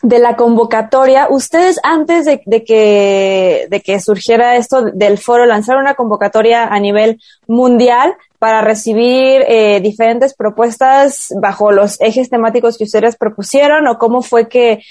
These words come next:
tanto que lanzaron la convocatoria como la respuesta que tuvieron?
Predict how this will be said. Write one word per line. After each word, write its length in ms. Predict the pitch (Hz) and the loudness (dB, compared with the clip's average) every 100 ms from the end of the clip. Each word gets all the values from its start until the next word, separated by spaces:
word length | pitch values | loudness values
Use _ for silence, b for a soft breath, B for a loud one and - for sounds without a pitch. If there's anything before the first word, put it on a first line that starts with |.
| B B | B B
tanto 320 | - 214 214 214 | -6 -4 -2 -2
que 220 | 214 202 | 0 2
lanzaron 520 | 208 202 208 277 294 | 2 0 0 0 0
la 100 | 277 | 0
convocatoria 680 | 254 214 214 214 254 269 339 | -2 -4 -2 -2 0 0 0
como 240 | 277 208 | -2 -2
la 120 | 202 | -2
respuesta 500 | 190 175 - 233 240 | -4 -8 -4 -2 -2
que 100 | 247 | -4
tuvieron? 520 | 214 202 196 185 175 | -4 -2 -2 -2 -4